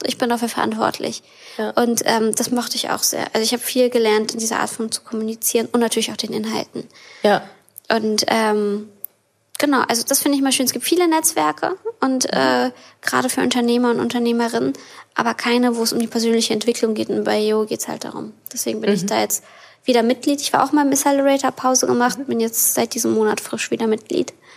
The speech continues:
Speaker 1: und freue mich grad sehr darüber.
Speaker 2: Ja. Gibt's eigentlich sowas auch speziell für, ähm, Mamas? Also
Speaker 1: <laughs>
Speaker 2: Mamas, Gründerinnen, die sich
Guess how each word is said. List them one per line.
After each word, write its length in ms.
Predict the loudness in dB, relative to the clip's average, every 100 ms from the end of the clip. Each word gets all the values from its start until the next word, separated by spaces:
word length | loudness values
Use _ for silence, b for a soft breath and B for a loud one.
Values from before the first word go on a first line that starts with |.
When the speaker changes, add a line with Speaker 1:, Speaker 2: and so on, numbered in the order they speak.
| B B B B
Speaker 1:
und 80 | -8
freue 160 | -2 0
mich 200 | 0 -2
grad 140 | -6
sehr 120 | -8 -8
darüber. 380 | -8 -10 -10 -10 -2
Speaker 2:
Ja. 380 | 2 4 2 -2 -8 -20 _ _ _ B B B B B
Gibt's 220 | -10 -6 0
eigentlich 280 | 2 2 0
sowas 320 | 2 0 2
auch 180 | 0 0
speziell 540 | -6 -4 0 0 0
für, 720 | -2 -4 -2 2 4 4 2
ähm, 540 | 0 -2 -4 -8 -10 -16 _
Mamas? 580 | -4 -2 -2 -4 -8 -14 _ _ -4
Also 200 | -2 0
Speaker 1:
<laughs> 300 | 0 0 0
Speaker 2:
Mamas, 380 | 0 0 -2 -4
Gründerinnen, 600 | -2 0 2 0 0 0
die 100 | 0
sich 400 | -2 -4 -6